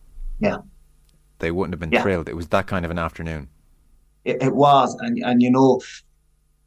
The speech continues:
Speaker 1: another aspect I think Paul Joyce will look at is, you know, Mayo were going nowhere in a lot of them attacks, and just a soft free, a soft foul, uh, by a Galway back,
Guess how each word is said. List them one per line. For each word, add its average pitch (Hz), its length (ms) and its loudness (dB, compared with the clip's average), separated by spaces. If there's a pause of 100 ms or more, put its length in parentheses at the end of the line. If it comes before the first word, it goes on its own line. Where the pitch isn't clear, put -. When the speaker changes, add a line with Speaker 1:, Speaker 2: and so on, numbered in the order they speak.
(800)
Speaker 1:
another 135 360 2
aspect 127 380 -2
I - 60 -12
think 123 160 -2
Paul 120 180 2
Joyce 120 260 -2
will 117 60 -6
look 120 160 -2
at 113 300 0
is, 117 240 -10 (320)
you 120 80 2
know, 120 140 4
Mayo 123 300 6
were 120 160 4
going 120 240 0
nowhere 120 340 4
in 110 80 -2
a 113 60 -4
lot 117 200 0
of 113 80 -6
them 113 140 -6
attacks, 113 540 -2
and 113 160 -6
just 113 200 -6
a 107 40 -12
soft 107 400 0
free, 110 360 -4
a 113 60 -16
soft 110 360 0
foul, 113 440 2 (460)
uh, 110 340 2
by 110 160 0
a 110 140 2
Galway 113 340 2
back, 110 320 0